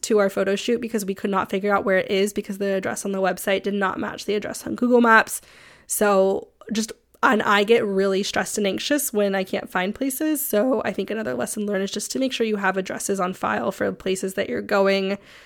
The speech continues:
so that you're not late for anything. And those are, like, the two big lessons I learned, but the impact was so much bigger. So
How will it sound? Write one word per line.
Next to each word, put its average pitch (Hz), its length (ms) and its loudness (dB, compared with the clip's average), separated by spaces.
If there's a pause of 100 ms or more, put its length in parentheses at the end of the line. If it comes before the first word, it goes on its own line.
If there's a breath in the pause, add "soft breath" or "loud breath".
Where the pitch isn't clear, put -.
so - 160 -6
that - 200 -2
you're - 100 -2
not - 220 -10
late 285 220 0
for 302 100 6
anything. 294 440 4
And - 600 -4
those 262 100 2
are, 330 60 4
like, 330 160 4
the 247 60 -6
two 262 180 2
big 233 160 8
lessons 202 280 2
I 202 80 4
learned, 196 180 2
but 208 140 -2
the 220 200 -8
impact 254 760 4
was 202 160 0
so 185 120 -4
much 196 280 -8
bigger. - 320 -6
So 190 400 0